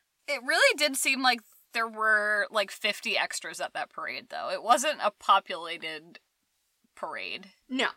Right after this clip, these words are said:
Speaker 1: Not a lot of people turned out for it.
Speaker 2: The funniest thing is they kept going on and on about how there were so many Bachelor fans in Vermont, and this was such a great crowd, and blah, blah, blah. And I was like,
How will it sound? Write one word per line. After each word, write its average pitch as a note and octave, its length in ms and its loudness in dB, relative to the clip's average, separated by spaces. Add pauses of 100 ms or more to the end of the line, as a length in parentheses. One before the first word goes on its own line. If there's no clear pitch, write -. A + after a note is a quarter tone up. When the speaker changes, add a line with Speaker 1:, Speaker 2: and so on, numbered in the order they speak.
(140)
Speaker 1:
Not B3+ 320 10
a B3 60 6
lot A3+ 180 6
of G#3+ 80 0
people G3+ 520 -6
turned F#3 300 -2
out D3+ 180 -2
for - 240 -10
it. - 180 -12 (240)
Speaker 2:
The A#3+ 160 0
funniest D#4 360 -2
thing B3+ 160 -2
is A#3 120 -4
they A3 100 -2
kept A3 220 -2
going A#3+ 240 -4
on F3+ 260 0
and F#3 120 -6
on E3 420 -4
about E3+ 600 0
how E3+ 460 -2 (100)
there F3 120 -8
were F3 100 -8
so F3+ 220 -4
many E3+ 180 -10
Bachelor D#3 400 -4
fans C4+ 480 -4
in B3 160 -8
Vermont, A3+ 580 -6 (420)
and E3+ 220 -6
this E3+ 180 -6
was E3 100 -10
such E3 200 -8
a E3+ 40 -12
great D3 240 -14
crowd, A#3+ 460 -2
and E3+ 140 -10
blah, F3 140 -4
blah, E3+ 100 -14
blah. F3 340 -2 (320)
And B3+ 120 -2
I C#4 60 -2
was C4+ 160 -4
like, C4+ 320 -6